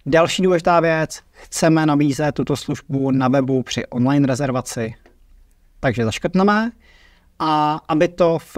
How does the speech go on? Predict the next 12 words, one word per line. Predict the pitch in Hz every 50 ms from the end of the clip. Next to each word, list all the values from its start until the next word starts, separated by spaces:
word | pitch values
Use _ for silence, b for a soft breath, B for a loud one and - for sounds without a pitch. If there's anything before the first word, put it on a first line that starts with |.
| 160 156 156
rezervačním | 151 147 139 156 156 135 - 170
formuláři | - - 147 151 151 143 135 160
vypadalo | 147 - 147 131 117 107
pěkně, | - 220 - - 185 180 175 175 175 180 180 - _ _ _ - _ _ _ _ _ _ _ - - - _ _ - -
máme | 160 160 151 151 147
tady | - 156 156
nastavenou, | 156 147 - - - 160 156 151 151 151 151 151 156 160 110
a, | 135 139 131 123 120 113 -
fotogalerii | - - 156 135 190 190 196 196 202 202 196 196 196 196 196 190 190 185 180 165 - _ _ _ _ _ _ _ - _ _ - - _ _ _ _ - - _ _ _ -
pro | - 170 165
danou | 151 160 156 156 156
službu, | - - 165 156 151 147 147 160 156 156 151 151 156